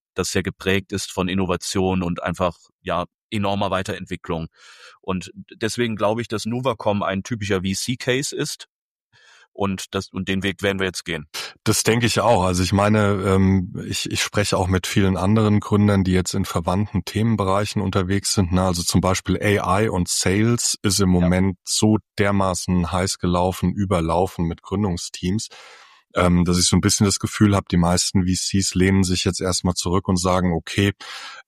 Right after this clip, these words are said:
Speaker 2: wir müssen jetzt mal aus Kapazitätsgründen und auch aus Risikomanagementgründen sechs Monate die Füße stillhalten und nicht investieren und dann, dann picken wir aus denen, die überlebt haben, picken wir uns die,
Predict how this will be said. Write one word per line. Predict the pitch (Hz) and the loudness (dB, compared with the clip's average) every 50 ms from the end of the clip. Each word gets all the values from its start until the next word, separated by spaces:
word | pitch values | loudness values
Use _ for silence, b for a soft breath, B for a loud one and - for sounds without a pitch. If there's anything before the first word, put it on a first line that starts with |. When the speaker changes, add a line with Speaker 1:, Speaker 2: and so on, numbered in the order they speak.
| _ - 92 | _ -8 -6
Speaker 2:
wir | 90 87 87 92 98 95 95 | -6 -4 0 2 2 4 4
müssen | 92 101 107 - - 104 | 6 4 4 4 4 4
jetzt | 95 92 - - - | 4 4 2 2 2
mal | 90 85 85 87 87 87 85 85 98 _ _ - - _ | 4 4 4 4 4 4 2 0 -4 _ _ -20 -20 _
aus | - - 92 92 90 - - - - - | -8 -2 0 0 0 0 0 -2 -2 -2
Kapazitätsgründen | - - 101 87 98 90 - - 92 - - 107 117 - - - - - - 95 104 110 - - 98 92 | -2 -2 0 0 0 0 0 -2 -4 0 2 0 0 0 -2 -8 -4 0 2 2 2 2 2 2 4 4
und | 90 95 | 4 4
auch | 92 92 90 | 2 0 0
aus | 104 95 90 - - - | 0 0 0 0 0 0
Risikomanagementgründen | 113 113 107 101 - - 95 87 90 90 92 95 - - - 92 87 - - - 95 98 - - 95 | 0 2 2 0 0 2 2 2 2 2 0 -2 -2 0 0 0 0 0 0 0 0 0 0 -2 -2
sechs | - - 101 - - - - | 0 0 -2 -2 -2 0 2
Monate | 92 95 101 98 92 87 - 82 | 2 4 4 2 2 0 -2 -2
die | 80 87 85 | -2 -4 -4
Füße | - - 104 95 - 92 | 0 0 0 0 0 -4
stillhalten | - - - - 101 104 113 104 101 104 101 101 - - 90 87 | -6 -8 -2 0 0 2 2 2 2 2 2 0 0 0 0 2
und | 87 90 | 2 4
nicht | 107 123 - - | 2 2 2 2
investieren | 95 87 85 85 82 - - - - 95 98 107 110 110 | 2 2 2 0 -2 -4 -8 -4 -2 0 2 2 2 2
und | 104 98 92 95 | 2 0 2 2
dann, | 98 98 98 98 98 98 92 90 | 2 2 2 2 2 2 0 -2
dann | - - 98 92 | -2 -2 -2 0
picken | - 117 - - 98 | -2 -2 0 0 2
wir | 95 | 2
aus | 92 90 90 - | 2 2 0 -2
denen, | - 101 101 98 95 90 | -2 0 2 2 2 2
die | 92 | 2
überlebt | 87 82 90 87 90 98 101 - - - | 0 0 0 2 2 2 0 0 -2 -2
haben, | 85 82 82 85 85 | 0 0 0 -2 -2
picken | - 98 - - 85 | -2 -4 -4 -2 -2
wir | 87 | -2
uns | 90 87 87 - - | -2 -2 -4 -6 -6
die, | - - 92 92 92 | -4 -2 -2 -2 -2